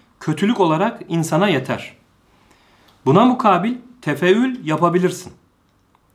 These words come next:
Tefeülü olumsuz saymak ise insana zarar verir. Mescide tükürme. Farkında olmadan yapmışsan üzerini ört, yani onu temizle.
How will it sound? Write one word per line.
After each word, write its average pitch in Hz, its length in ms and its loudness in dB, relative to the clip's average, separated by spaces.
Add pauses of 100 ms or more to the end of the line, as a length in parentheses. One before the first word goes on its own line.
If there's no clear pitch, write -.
(460)
Tefeülü 202 460 2
olumsuz 202 580 0
saymak 247 340 2
ise 262 380 -4
insana 202 380 0
zarar 165 340 0
verir. 101 240 -14 (1700)
Mescide 202 640 0
tükürme. 147 460 -2 (540)
Farkında 180 540 0
olmadan 202 420 -2
yapmışsan 220 840 -4
üzerini 151 360 0
ört, 135 320 -4
yani 127 220 0
onu 175 200 -2
temizle. 107 500 -4